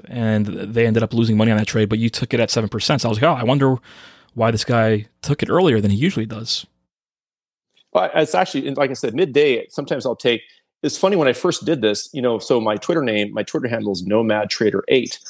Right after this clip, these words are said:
Speaker 2: I actually was gonna do this with eight percent. That was originally my kind of goal was, man, eight percent is, is almost guaranteed on most of these things.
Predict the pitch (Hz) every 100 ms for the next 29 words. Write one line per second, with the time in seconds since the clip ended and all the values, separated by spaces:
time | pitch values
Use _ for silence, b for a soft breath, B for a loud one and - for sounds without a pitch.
0 | B _ - 208 - 151 113 120 123 110
1 | 120 135 120 101 - 110 - - - -
2 | - - _ _ _ 156 170 107 113 139
3 | 123 107 98 92 92 120 104 95 107 98
4 | 95 98 - 120 123 139 156 127 139 120
5 | 101 - - 107 90 - _ _ _ _
6 | 127 117 - - 104 117 107 101 131 110
7 | 95 92 98 98 - - - -